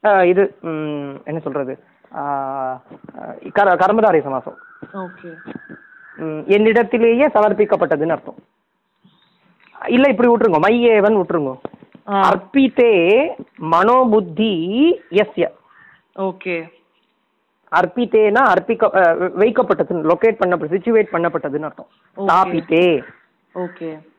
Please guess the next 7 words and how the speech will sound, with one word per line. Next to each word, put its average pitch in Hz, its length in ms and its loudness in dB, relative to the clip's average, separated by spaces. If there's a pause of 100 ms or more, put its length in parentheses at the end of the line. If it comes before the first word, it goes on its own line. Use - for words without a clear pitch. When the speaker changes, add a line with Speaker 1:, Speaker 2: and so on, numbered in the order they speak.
(260)
Speaker 1:
எது? 220 680 2
தே, 214 420 2
தேனா 226 560 2 (140)
those 202 280 2
two, 180 240 0 (220)
மனோபுத்தி. 170 880 0 (280)
Speaker 2:
ஆ. 190 360 -2